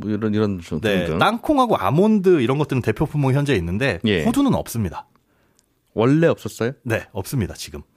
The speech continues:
Speaker 1: 아, 호두는 많이들 안
Speaker 2: 안
Speaker 1: 드신다?
Speaker 2: 드시나 봐요. 예.
Speaker 1: 예.
Speaker 2: 또 과일 중에서 밤은 있는데 대추는 없고요.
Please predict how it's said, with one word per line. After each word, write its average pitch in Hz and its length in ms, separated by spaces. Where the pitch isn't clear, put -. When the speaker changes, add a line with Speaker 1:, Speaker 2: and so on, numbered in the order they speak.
Speaker 1:
아, 76 340
호두는 156 440
많이들 107 360
안 87 100
Speaker 2:
안 85 40
Speaker 1:
드신다? 104 320
Speaker 2:
드시나 117 300
봐요. 80 240
예. 78 380
Speaker 1:
예. - 20
Speaker 2:
또 120 160
과일 135 260
중에서 139 300
밤은 151 480
있는데 113 240
대추는 117 440
없고요. 82 380